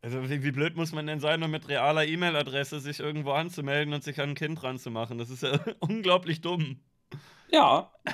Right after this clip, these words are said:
Speaker 2: das ist,
Speaker 1: <laughs>
Speaker 2: aber es sind ja auch nicht immer die Schlausten, ne?
Speaker 1: <laughs> Ja, gut.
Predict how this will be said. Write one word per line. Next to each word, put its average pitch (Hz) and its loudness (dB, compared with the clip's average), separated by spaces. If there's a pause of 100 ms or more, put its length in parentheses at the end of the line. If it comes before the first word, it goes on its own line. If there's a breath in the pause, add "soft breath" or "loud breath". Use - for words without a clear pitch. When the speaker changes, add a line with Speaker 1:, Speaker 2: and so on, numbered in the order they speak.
Speaker 2:
das - 8
ist, 214 4
Speaker 1:
<laughs> - -
Speaker 2:
aber 127 10
es 123 2
sind 143 8
ja 139 8
auch 151 6
nicht 165 4
immer 175 6
die 175 0
Schlausten, 185 2
ne? 143 0
Speaker 1:
<laughs> 160 0
Ja, 165 0
gut. 165 -8